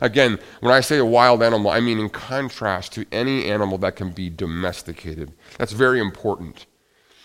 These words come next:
That in, in the symbolic world, these are animals that, again, they're powerful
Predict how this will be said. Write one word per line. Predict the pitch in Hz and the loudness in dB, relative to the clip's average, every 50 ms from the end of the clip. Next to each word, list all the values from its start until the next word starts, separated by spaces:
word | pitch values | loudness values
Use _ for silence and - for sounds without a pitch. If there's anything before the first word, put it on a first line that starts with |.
| _ | _
That | - 127 113 107 | -2 0 0 0
in, | 113 120 117 127 | 0 -2 0 0
in | 123 117 | 0 -2
the | 110 | -2
symbolic | 104 - - 131 120 110 123 127 127 123 120 110 | -4 -4 -6 -4 0 4 4 6 6 4 2 0
world, | 107 110 120 120 120 113 101 92 95 | -2 0 2 2 2 2 0 -2 -4
these | 98 113 113 101 | -4 -4 -4 -2
are | 113 110 | -2 -2
animals | - 92 110 117 120 117 110 104 98 95 | -2 -2 -2 0 0 0 0 -2 -2 -2
that, | - 98 | -4 -4
again, | 101 104 95 | -2 -2 -2
they're | 98 92 87 | -2 -2 -4
powerful | 85 - - - - - 135 151 156 151 139 113 - - - 87 82 80 80 | -4 -8 -16 -16 -14 -12 -6 -4 0 2 2 0 0 -6 -12 -12 -10 -12 -12